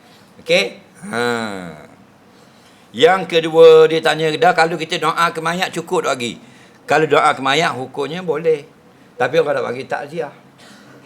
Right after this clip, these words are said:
Digi kat mayat, Allah maghfirlah, Allah maghfirlahu warhamhu wa'afu anhu. Ya Allah, ampunkan mayat ini. Tak? Kesah-, kesihanilah dia. Itu bukan takziah. Itu doa kepada mayat. Faham?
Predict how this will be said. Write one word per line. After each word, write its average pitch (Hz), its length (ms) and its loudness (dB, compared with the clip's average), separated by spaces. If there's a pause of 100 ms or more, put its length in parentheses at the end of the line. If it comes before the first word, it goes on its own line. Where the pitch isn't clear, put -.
(320)
Digi 135 300 -10
kat 131 160 -4
mayat, 120 480 -2
Allah 120 240 -2
maghfirlah, 113 840 -6
Allah 107 220 -6
maghfirlahu 107 500 -8
warhamhu 104 380 -8
wa'afu 90 480 -12
anhu. 90 400 -10
Ya 101 160 -8
Allah, 110 180 -4
ampunkan 104 320 -12
mayat 101 380 -10
ini. 87 160 -16 (560)
Tak? 127 240 -4 (320)
Kesah-, 110 400 -12
kesihanilah 110 720 -8
dia. 92 220 -14 (240)
Itu 160 160 -10
bukan 113 160 -6
takziah. 117 480 -8 (400)
Itu 131 80 -12
doa 107 320 -8
kepada 95 320 -10
mayat. 123 400 -14 (400)
Faham? 123 380 -4